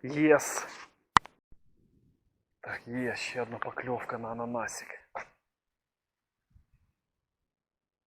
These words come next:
Да, важке щось. Щось круте, таке як карась.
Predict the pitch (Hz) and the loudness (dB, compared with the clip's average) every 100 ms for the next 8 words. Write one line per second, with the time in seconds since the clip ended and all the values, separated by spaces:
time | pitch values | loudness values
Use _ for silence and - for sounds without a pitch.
0 | _ _ _ _ _ _ 139 - - - | _ _ _ _ _ _ -8 0 4 6
1 | 135 - - 175 160 - - 127 - - | 4 2 4 10 10 8 2 -4 -4 -18
2 | - - _ _ _ _ _ _ _ - | -20 -20 _ _ _ _ _ _ _ -20
3 | - - _ - - _ _ _ _ _ | -20 -20 _ -20 -20 _ _ _ _ _
4 | _ _ _ _ _ _ _ _ _ _ | _ _ _ _ _ _ _ _ _ _
5 | _ _ _ _ _ _ _ _ _ _ | _ _ _ _ _ _ _ _ _ _
6 | _ _ _ _ - 160 - - 190 254 | _ _ _ _ -2 -2 0 4 4 6
7 | 180 120 113 135 170 156 - 196 156 113 | 4 2 2 6 10 12 12 12 12 12
8 | - | 6